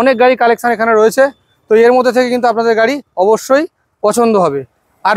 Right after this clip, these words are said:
মেইন যে কথাটা, আপনারা অনেকেই ভাবছেন নাম ট্রান্সফার হবে কি হবে না, ওরকম কোনো ব্যাপার নেই। ইউজ গাড়ি মানে নাম ট্রান্সফার হবেই, আমরা নাম ট্রান্সফার করে দেব। নির্দিষ্ট সময়ের মধ্যেই কিন্তু নাম ট্রান্সফার হয়ে যাবে। এখন নাম ট্রান্সফার তাড়াতাড়ি হচ্ছে,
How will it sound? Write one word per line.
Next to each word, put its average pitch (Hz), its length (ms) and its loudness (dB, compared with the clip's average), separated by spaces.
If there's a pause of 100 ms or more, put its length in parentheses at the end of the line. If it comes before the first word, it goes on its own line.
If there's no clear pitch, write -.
(120)
মেইন 277 240 2
যে 269 140 2
কথাটা, 233 280 2 (280)
আপনারা 220 300 -2
অনেকেই 240 280 -2
ভাবছেন 240 300 0
নাম 208 140 -2
ট্রান্সফার 226 360 0
হবে 196 240 0
কি 220 140 -8
হবে 202 220 0
না, 202 60 -2 (180)
ওরকম 202 260 -2
কোনো 226 220 -6
ব্যাপার 202 200 0 (100)
নেই। 240 100 -4 (440)
ইউজ 233 260 2 (100)
গাড়ি 240 200 0 (180)
মানে 214 120 -2 (100)
নাম 202 140 -2
ট্রান্সফার 220 400 0
হবেই, 208 240 2 (580)
আমরা 196 240 -2
নাম 202 120 -2
ট্রান্সফার 226 320 -2 (100)
করে 233 200 2
দেব। 247 100 2 (920)
নির্দিষ্ট 220 320 -2 (140)
সময়ের 240 320 2
মধ্যেই 233 280 0
কিন্তু 247 160 -2
নাম 220 200 -2
ট্রান্সফার 226 380 0
হয়ে 214 180 2
যাবে। 226 180 0 (480)
এখন 240 300 -2
নাম 226 140 0
ট্রান্সফার 240 340 0 (460)
তাড়াতাড়ি 226 320 0 (100)
হচ্ছে, 240 240 -2